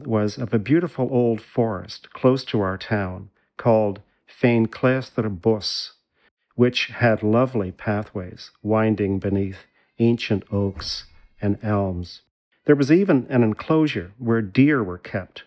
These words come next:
that really enjoyed the peppermints we would feed them on occasion. But there was also something sinister in this idyllic setting. Deep in the forest was a spooky old hut,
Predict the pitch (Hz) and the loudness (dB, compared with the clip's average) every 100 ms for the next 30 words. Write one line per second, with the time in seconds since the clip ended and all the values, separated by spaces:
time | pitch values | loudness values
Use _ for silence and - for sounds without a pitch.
0 | - 113 104 - _ _ 127 180 165 117 | -6 -2 -2 -4 _ _ 2 4 4 4
1 | 95 110 113 107 92 - 180 175 98 90 | 2 2 2 0 -4 -4 -2 0 -2 -4
2 | 90 - - - - - 113 101 98 - | -10 -14 -18 -20 -20 -2 0 2 -2 -2
3 | 131 123 107 95 90 98 95 - 110 101 | 2 2 0 -6 -6 -6 -6 -2 -2 -2
4 | 95 92 - _ _ _ _ _ _ _ | -4 -12 -16 _ _ _ _ _ _ _
5 | _ _ _ - 147 147 135 165 202 185 | _ _ _ 0 4 4 4 2 0 -2
6 | - 175 175 165 156 - 180 175 - 95 | 0 0 0 0 -2 2 2 2 -2 -4
7 | 82 _ _ _ - 123 113 113 107 - | -6 _ _ _ 0 2 4 2 0 -2
8 | 113 104 110 113 95 - - 113 101 90 | -2 0 0 0 -4 -8 -4 -4 -2 -6
9 | - _ _ _ _ _ - 131 139 143 | -14 _ _ _ _ _ 2 2 4 4
10 | 135 - 131 127 98 87 - - _ 113 | 4 2 0 0 -2 -6 -14 -18 _ -6
11 | 104 98 - - 135 147 - 92 98 - | -6 -6 -4 4 4 4 0 -2 -4 -2
12 | 107 104 95 95 - 120 107 | 0 2 0 -4 -6 -4 -4